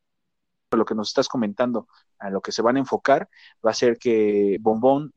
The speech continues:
va a tener un trauma reprimido de ser niña superhéroe y la ha dejado ansiosa y solitaria, y ahora su objetivo, su objetivo es, eh, ser, eh, convertirse de nuevo en, en la líder que era. Eh, Burbuja,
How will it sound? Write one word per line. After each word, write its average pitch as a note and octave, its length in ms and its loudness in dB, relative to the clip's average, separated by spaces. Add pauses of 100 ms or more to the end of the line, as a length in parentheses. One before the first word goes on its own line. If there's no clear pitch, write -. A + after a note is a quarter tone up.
va A2+ 220 2
a A2+ 60 0
tener A2+ 320 -4
un A#2 120 -2
trauma A#2+ 360 2
reprimido A2+ 460 -6
de A#2 100 -4
ser A2+ 280 -10
niña A2+ 200 -12
superhéroe A#2 560 -4 (400)
y A2+ 160 2
la A#2 100 6
ha A#2 40 4
dejado A2+ 340 0
ansiosa C#3+ 500 -4
y C3 80 -2
solitaria, A#2+ 680 -4 (360)
y D3+ 180 -6
ahora B2 260 4
su - 120 -4
objetivo, C3 480 -6 (100)
su F3 200 4
objetivo D3 500 -2 (1000)
es, G#2+ 80 -4
eh, G2 200 -2 (260)
ser, A#2+ 300 0 (640)
eh, G2+ 200 -18
convertirse A2 640 -4
de G#2 100 -4
nuevo A2 320 -2
en, F#2+ 140 -4
en G2+ 140 -10
la G2+ 100 0
líder A2+ 300 0
que B2+ 240 2
era. E3 200 2 (520)
Eh, G2+ 160 -4
Burbuja, C#3+ 760 2